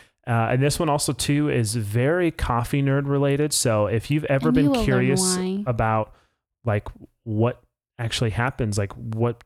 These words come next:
Speaker 1: do people do when they roast coffee? There's a whole thing that I didn't even know existed, and I love coffee. So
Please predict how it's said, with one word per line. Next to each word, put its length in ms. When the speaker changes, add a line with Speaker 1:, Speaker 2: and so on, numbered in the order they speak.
Speaker 1:
do 100
people 320
do 200
when 100
they 80
roast 300
coffee? 420
There's 240
a 60
whole 580
thing 300
that 120
I 200
didn't 100
even 180
know 140
existed, 560
and 160
I 60
love 280
coffee. 460
So 320